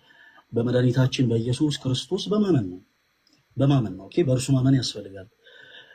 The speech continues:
እ፣ ሰዎች በዚህ ዘመን ለተለያዩ ነገሮች ራሳቸውን ያስገዛሉ። በነገራችን ላይ ፖለቲክስም በራሱ ጣዖት ነው፣ እንደ፣ እንደ አንድ ክርስቲያን አረዳድ ማለት ነው።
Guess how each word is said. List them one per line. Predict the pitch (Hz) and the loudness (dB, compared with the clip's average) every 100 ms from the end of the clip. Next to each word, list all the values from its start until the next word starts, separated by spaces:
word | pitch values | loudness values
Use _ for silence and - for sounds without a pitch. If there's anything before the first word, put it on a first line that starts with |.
| _ | _
እ፣ | - 131 131 127 123 120 113 | 2 4 6 4 2 2 -2
ሰዎች | 110 151 160 180 143 | 0 0 2 0 0
በዚህ | 135 127 151 | -2 0 0
ዘመን | 139 151 185 - - | 0 0 -2 -4 -10
ለተለያዩ | 127 160 175 180 156 | -6 0 0 2 2
ነገሮች | 147 160 170 | 2 0 0
ራሳቸውን | 127 - 123 - | -2 -2 -4 -6
ያስገዛሉ። | 110 110 110 98 92 - | -6 -6 -8 -8 -16 -8
በነገራችን | 123 131 143 139 147 | 0 2 4 2 0
ላይ | 160 190 - - - - | -2 -2 -4 -20 -16 -6
ፖለቲክስም | - 156 156 - - 202 269 - _ _ - | 0 0 0 -4 -6 -6 -10 -16 _ _ -20
በራሱ | 233 117 135 143 220 269 311 | -8 0 2 2 0 -2 -2
ጣዖት | - 135 131 127 | 0 2 2 0
ነው፣ | 101 - _ - | -10 -16 _ 0
እንደ፣ | 139 156 139 139 - - | 4 4 2 -2 -16 -12
እንደ | 127 127 | -2 2
አንድ | 143 143 | 4 4
ክርስቲያን | 139 127 - 113 | 2 -2 -2 -6
አረዳድ | 101 - 131 214 | -8 -6 -2 -2
ማለት | 123 - | -2 -6
ነው። | - | -14